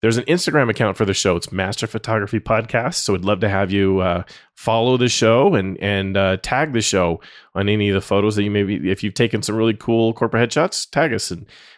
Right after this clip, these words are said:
love to see those. You can find my work at J S harmon photos dot com or the other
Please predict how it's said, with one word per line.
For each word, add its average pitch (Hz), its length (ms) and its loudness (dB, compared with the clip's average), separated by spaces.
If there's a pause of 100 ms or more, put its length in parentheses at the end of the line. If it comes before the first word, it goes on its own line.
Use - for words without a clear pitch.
(100)
love 98 200 0
to 95 80 -2
see 107 180 0
those. 110 320 2 (220)
You 131 80 -4
can 117 40 -2
find 131 220 2
my 139 160 2
work 135 260 2
at 110 80 0
J 117 180 2
S 120 100 0
harmon 113 220 0
photos 113 260 0
dot 107 240 0
com 120 440 -2
or 104 400 0
the 101 280 -4
other 110 400 2